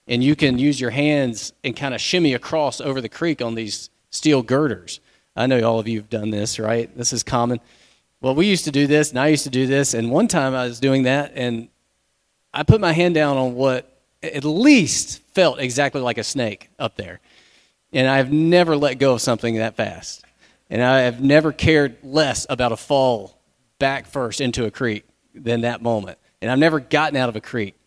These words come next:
as fast as I did that day. Snakes are terrifying. Richard really enjoys snakes. Richard's had some good experiences.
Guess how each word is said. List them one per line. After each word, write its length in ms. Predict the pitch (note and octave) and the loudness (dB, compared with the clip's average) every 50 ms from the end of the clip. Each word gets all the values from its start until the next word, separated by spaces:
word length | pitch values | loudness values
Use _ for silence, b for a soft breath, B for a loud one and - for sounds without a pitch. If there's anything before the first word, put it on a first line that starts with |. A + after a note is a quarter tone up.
| _ _ _ | _ _ _
as 160 | - A#2+ - | -8 -8 -4
fast 260 | - A#2 A#2 G#2+ G2 - | -4 -2 -2 -2 -4 -6
as 80 | A2+ | -8
I 80 | G#2+ G#2 | -8 -4
did 200 | G#2 A2 G#2+ G#2 | -4 -4 -4 -4
that 180 | G2+ G2 - | -6 -8 -6
day. 240 | F#2+ G2+ F#2+ F#2 - _ _ _ _ _ _ _ _ _ _ _ _ | -8 -8 -10 -10 -12 _ _ _ _ _ _ _ _ _ _ _ _
Snakes 400 | _ - - C3 C3+ C#3 - - | _ -12 -2 -2 -2 0 -2 -4
are 80 | - | -8
terrifying. 680 | A2+ - - C3 B2 B2 A2+ - _ - - - - - _ _ _ _ _ _ _ _ | -8 -4 -2 0 2 2 0 0 _ -12 -12 -12 -18 -20 _ _ _ _ _ _ _ _
Richard 420 | - A2 B2+ F#3+ A#3 - - F#3+ D3+ | -6 4 6 6 6 6 2 0 2
really 260 | D3 D3+ C#3 C3+ B2 | 2 2 2 2 2
enjoys 680 | A#2+ A#2+ B2+ D#3 F3 F3+ D#3+ D3 B2+ - - - - _ | 0 0 0 2 4 4 4 2 0 -4 -8 -8 -10 _
snakes. 540 | _ - - - B2+ A#2+ A#2 B2 C3+ - - | _ -12 -6 -4 -2 0 0 0 -2 -2 0
Richard's 380 | C#3 D3 E3 - - D#3 C3 - | 2 2 2 2 2 -2 0 2
had 160 | D3+ C3+ A#2+ | 2 0 2
some 140 | - C3+ A#2+ | 0 -4 0
good 160 | C#3 D3 D3 | 2 2 2
experiences. 600 | C#3+ - - B2 B2 A2 A2 A2 - - A#2 - | 2 -2 -2 -2 -2 -2 -2 -4 -4 -6 -10 -12